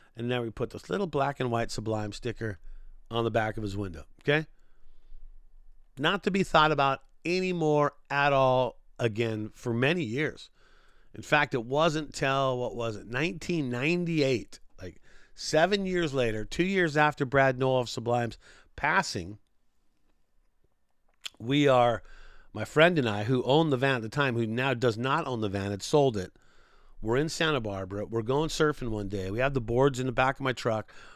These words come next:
We're driving, and then we see his van up there in the traffic ahead of us, so that he had sold a while ago. That was the van that we partied in in ninety-one,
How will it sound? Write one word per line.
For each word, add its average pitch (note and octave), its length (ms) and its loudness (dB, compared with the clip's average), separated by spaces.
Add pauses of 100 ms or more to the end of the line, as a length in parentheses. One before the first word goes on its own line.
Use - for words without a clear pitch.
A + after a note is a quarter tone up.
(140)
We're G#2+ 100 -8
driving, D3+ 560 6
and B2+ 180 -2
then B2+ 300 -2
we C#3+ 120 -6
see A2+ 320 -6
his C3+ 200 -4
van A3 420 0 (600)
up A#2+ 200 -2
there C3+ 120 2
in C#3 100 0
the D3+ 60 -2
traffic F3 400 0
ahead G3 240 2
of G#3 80 -2
us, G2 220 -8 (280)
so G3 200 -4
that D3+ 160 0
he D3+ 80 2
had E3 100 -2
sold A3 300 2
a G#3 40 2
while G2 220 -2
ago. D#2 280 -12 (380)
That F2 160 -8
was B2 80 -4
the C3 80 -4
van A2 280 -2
that B2+ 60 -6
we C#3+ 100 -6
partied G3+ 400 4
in A2+ 200 -2 (280)
in A2+ 140 -4
ninety-one, D#3+ 640 0